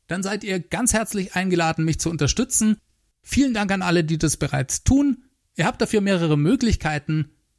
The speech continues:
Schaut euch doch mal meine Crowdfunding-Plattform auf w w w punkt tesla welt punkt d e an. Ansonsten, falls das nichts für euch ist, könnt ihr den Podcast auch einfach bewerten. Schreibt einen Kommentar dazu.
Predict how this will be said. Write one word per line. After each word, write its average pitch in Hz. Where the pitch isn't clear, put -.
Schaut -
euch 220
doch 220
mal 185
meine 156
Crowdfunding-Plattform 175
auf 156
w 165
w 156
w 160
punkt 151
tesla 151
welt 143
punkt 131
d 170
e -
an. 196
Ansonsten, 165
falls 165
das 156
nichts 139
für 202
euch 202
ist, -
könnt 254
ihr 247
den 214
Podcast -
auch -
einfach 170
bewerten. 151
Schreibt 175
einen 202
Kommentar 170
dazu. 190